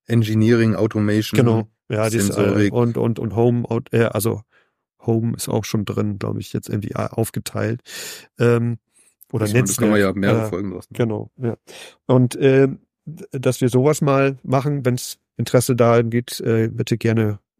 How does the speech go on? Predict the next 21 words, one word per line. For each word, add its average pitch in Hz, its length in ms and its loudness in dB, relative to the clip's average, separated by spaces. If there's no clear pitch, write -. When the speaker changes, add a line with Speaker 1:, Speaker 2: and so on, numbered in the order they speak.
Speaker 2:
äh, 104 60 -2
Rückmeldung 120 760 2
an 117 140 -2
info 123 340 2
at - 440 -2
nerdarray 123 560 2
punkt 127 240 0
de. 127 260 2
Ähm, 113 420 0
ich 107 160 2
weiß 120 240 4
noch 120 100 4
nicht, 113 200 0
ob - 140 -6
wir 117 60 -4
das 107 200 -4
Thema 107 320 -2
von - 180 -6
alleine 98 380 -4
mal 98 140 -6
aufnehmen. 98 480 -8